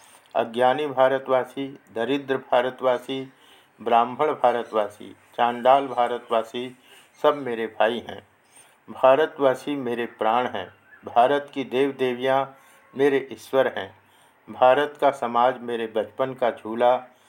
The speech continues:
मेरी जवानी की फुलवारी, मेरा पवित्र स्वर्ग और मेरे बुढ़ापे की काशी है। भारत की मिट्टी मेरा सर्वोच्च स्वर्ग है। भारत के कल्याण में मेरा कल्याण है।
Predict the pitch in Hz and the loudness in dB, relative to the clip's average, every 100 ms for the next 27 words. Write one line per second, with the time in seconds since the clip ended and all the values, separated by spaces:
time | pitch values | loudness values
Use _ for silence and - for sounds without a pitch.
0 | _ _ 127 135 131 120 110 117 123 139 | _ _ -2 0 0 -4 0 0 0 -6
1 | 135 123 - 113 110 113 120 131 131 _ | -6 -10 -8 -4 0 0 0 -6 -10 _
2 | _ _ - 131 139 123 - 117 131 135 | _ _ -4 2 4 4 2 -2 -4 -8
3 | 123 110 - 127 131 127 127 - _ _ | -12 -12 -2 0 0 -2 -8 -10 _ _
4 | - 139 131 123 117 110 107 104 107 107 | -4 -2 -2 -2 -6 -6 -8 0 0 0
5 | 135 135 104 - 101 - 131 113 95 98 | -4 -4 -12 -4 -4 -4 -8 -4 -6 -8
6 | _ _ _ - - _ - 131 139 160 | _ _ _ -20 -20 _ -4 4 4 4
7 | - 156 135 127 - 151 143 131 123 - | 0 -4 -2 -4 -2 -2 0 2 2 0
8 | 113 117 135 135 120 - 110 117 110 92 | -2 0 -4 -4 -10 -6 -4 -2 -2 -4
9 | 104 - - _ _ _ 127 127 135 147 | -8 -10 -20 _ _ _ 0 4 4 2
10 | 151 139 139 120 117 127 135 131 110 113 | -2 -4 0 0 2 2 2 -4 -6 -4
11 | 117 117 - 104 104 113 101 98 95 | -4 -4 -4 -4 -2 -2 -2 -8 -14